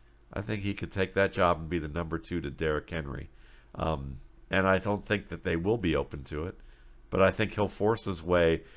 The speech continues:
into them reconsidering it by year two and looking at their depth chart and going,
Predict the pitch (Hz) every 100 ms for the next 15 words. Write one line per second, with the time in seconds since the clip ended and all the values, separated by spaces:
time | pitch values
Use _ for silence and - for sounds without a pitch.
0 | - - 82 90 87 87 82 90 90 85
1 | - 110 110 98 82 85 78 - 78 78
2 | 82 78 - 120 139 - - - - -
3 | - - 82 80 95 101 87 - 82 76
4 | 95 113 - 87 67 85 85 80 76